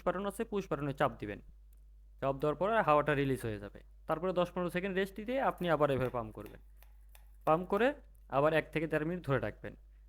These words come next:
তো এইভাবেই দশ থেকে পনেরো মিনিট প্রত্যেক দিন আপনাকে দিনে এক থেকে দুইবার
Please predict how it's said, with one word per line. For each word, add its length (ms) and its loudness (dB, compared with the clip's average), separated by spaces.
তো 80 0
এইভাবেই 380 2
দশ 200 4
থেকে 180 0
পনেরো 340 -2
মিনিট 240 -4
প্রত্যেক 320 -4
দিন 180 -2
আপনাকে 260 -4
দিনে 260 0
এক 140 -6
থেকে 160 -2
দুইবার 320 0